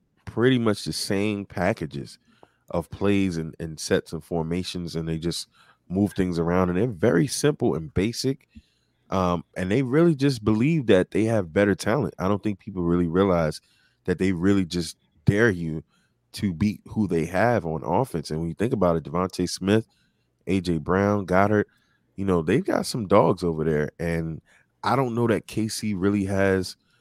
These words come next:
the horses to, to really match up with them. So I can see Philly's offense maybe doing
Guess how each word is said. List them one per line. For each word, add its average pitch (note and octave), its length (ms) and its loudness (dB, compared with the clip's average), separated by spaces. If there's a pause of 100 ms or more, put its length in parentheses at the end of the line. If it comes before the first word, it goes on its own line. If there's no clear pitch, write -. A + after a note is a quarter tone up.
(280)
the E2+ 100 -2
horses G2+ 680 -2
to, F2 500 -4 (580)
to - 140 -2
really F2 240 0
match E2+ 340 -4
up B2 140 0
with D#3 120 -6
them. D3 180 0
So - 200 -4
I G3 120 0
can A2+ 200 -6
see A#2 600 -2 (760)
Philly's G#2 440 2
offense G2 480 0
maybe F2 320 -4
doing E2+ 300 -2